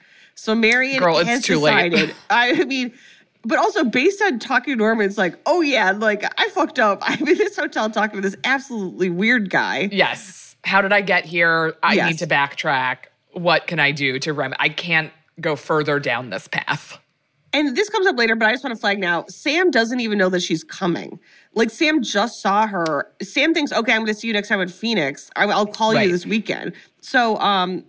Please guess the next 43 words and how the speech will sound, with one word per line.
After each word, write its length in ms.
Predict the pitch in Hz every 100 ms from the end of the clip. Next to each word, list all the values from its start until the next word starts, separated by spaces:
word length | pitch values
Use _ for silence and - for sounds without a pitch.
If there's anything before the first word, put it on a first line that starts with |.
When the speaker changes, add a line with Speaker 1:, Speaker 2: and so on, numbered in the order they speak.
| -
Speaker 2:
Yeah. 100 | -
Speaker 1:
Norman 260 | 302 370 392
kinda 200 | 370 240
begs 320 | 185 180 214
her 80 | 214
to 80 | 190
stay 540 | - - 165 175 180
and 100 | 165
chat 240 | 175 175 139
with 140 | 190
him. 140 | 185 185
He's 200 | 185 180
obviously 360 | 180 202 208 190
so 360 | 175 - 180 190
painfully 580 | - 202 196 196 185 170
lonely, 760 | 160 208 311 214 160 165 175 - - -
but 100 | 214
she's 120 | 233
like, 140 | 240 214
"No, 300 | 247 240 233
I 100 | 233
re-, 180 | 233 226
I'm 120 | 214
gonna 120 | 233
get 120 | 226 220
up 60 |
at 80 | 208
dawn." 500 | 196 208 202 202 202 202
And 60 |
he 80 | 202
says, 220 | 196 190 190
"Okay, 220 | 226 220
I'll 100 | 196
bring 160 | 202 214
someone 260 | 220 202
some 140 | 196 180
breakfast, 420 | 175 175 175 165
like, 120 | 139 -
right 200 | 170 165
at 100 | 165
dawn 320 | 143 143 143
and, 200 | 147 -
and 200 | 147 156